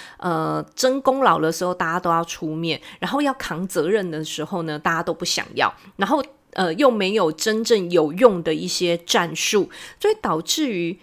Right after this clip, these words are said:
一直打仗一直输，那个军心就开始涣散，然后更何况在陈家谷，杨业的那一支军队整个被歼灭，没有一个人活下来耶。杨业其实他是伤，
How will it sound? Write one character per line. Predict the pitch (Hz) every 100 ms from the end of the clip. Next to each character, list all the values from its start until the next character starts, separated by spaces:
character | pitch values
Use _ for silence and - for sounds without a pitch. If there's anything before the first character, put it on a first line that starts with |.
| _ _
一 | -
直 | - 233
打 | 151
仗 | 147 220
一 | 233
直 | 196
输， | 185 - 190 208
那 |
个 | 277
军 | 226 - 240 240
心 | 240 226
就 | 220
开 | - 196
始 | -
涣 | - 202 156 170
散， | - 180 - - -
然 | 208
后 | 294 330
更 | 330 254
何 | 190
况 | 254 220
在 | 233
陈 | - - 180
家 | 185 185 190
谷， | - 143 -
杨 | 202 185 254
业 | 294 226
的 | 185
那 | 208 226
一 | 214
支 | - 196 202
军 | 190 190
队 | 196 180
整 | - 190 165
个 | 175
被 | 190
歼 | 185 - 180 160
灭， | 180 160 - - _ _
没 | 175 240
有 | 233
一 | 170
个 | 170
人 | 156
活 | - 151
下 | - 160
来 | - - -
耶。 | 190
杨 | - 185 220
业 | 320 254
其 | - 170
实 | - 170
他 | - 196
是 | 202 - 202 170
伤， | 156 - - 240 214